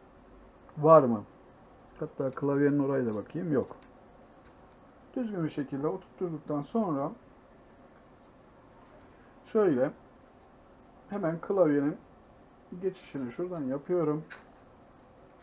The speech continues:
Şuradaki bantları yine üste alıyorum arkadaşlar. Tamamen yuvaya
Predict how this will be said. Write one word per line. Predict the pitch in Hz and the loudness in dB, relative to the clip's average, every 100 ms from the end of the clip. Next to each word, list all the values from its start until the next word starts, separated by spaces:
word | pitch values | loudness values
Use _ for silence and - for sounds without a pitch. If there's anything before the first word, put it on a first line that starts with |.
| - - - - - - - - - - - - | -20 -20 -20 -20 -20 -20 -20 -20 -20 -20 -20 -20
Şuradaki | - 202 165 147 139 | -16 -8 -8 -6 -6
bantları | 151 156 165 143 | -6 -4 -2 -2
yine | 123 131 | -2 -6
üste | 123 120 - | -8 -10 -6
alıyorum | 175 175 160 156 | -2 0 0 -2
arkadaşlar. | 143 135 147 139 - 151 156 - - - - - - - - - - - - - - - - - - - - - - - - - - - - - - - - - - - - - - - - - - - - | -4 -4 -4 -6 -8 -10 -10 -14 -20 -20 -20 -20 -20 -20 -20 -20 -20 -20 -20 -20 -20 -20 -20 -20 -20 -20 -20 -20 -20 -20 -20 -20 -20 -20 -20 -20 -20 -20 -20 -20 -20 -20 -20 -20 -20 -20 -20 -20 -20 -20 -6
Tamamen | 202 226 180 147 202 - - - - - - - - - - - - - - - - - - - - - | 0 2 2 0 -2 -10 -20 -20 -20 -20 -20 -20 -20 -20 -20 -20 -20 -20 -20 -20 -20 -20 -20 -20 -18 -4
yuvaya | 190 226 165 165 226 | 2 6 8 6 4